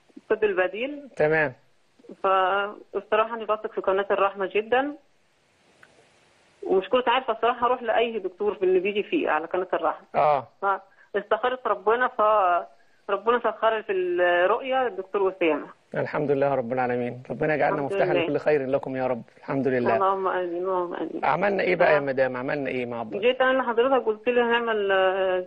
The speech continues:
Speaker 1: ثلاث جلسات، آه، حجامة".
Speaker 2: آه.
Speaker 1: قلت لك أنا عملتها، كنت عاملاها أكتر من خمس مرات.
Speaker 2: كويس.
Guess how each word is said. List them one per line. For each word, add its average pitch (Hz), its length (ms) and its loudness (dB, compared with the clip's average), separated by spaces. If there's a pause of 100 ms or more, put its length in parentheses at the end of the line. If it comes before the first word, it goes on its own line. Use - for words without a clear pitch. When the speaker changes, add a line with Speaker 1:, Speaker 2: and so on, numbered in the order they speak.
(120)
Speaker 1:
ثلاث 214 180 0
جلسات، 196 480 0 (120)
آه، 175 280 4
حجامة". 226 560 0 (360)
Speaker 2:
آه. 139 320 2 (520)
Speaker 1:
قلت 202 280 -2
لك 254 260 0
أنا 240 140 0
عملتها، 208 420 0
كنت 233 200 -4
عاملاها 233 320 -2
أكتر 240 240 -4
من 196 100 -4
خمس 233 320 0
مرات. 165 320 -2 (960)
Speaker 2:
كويس. - 640 0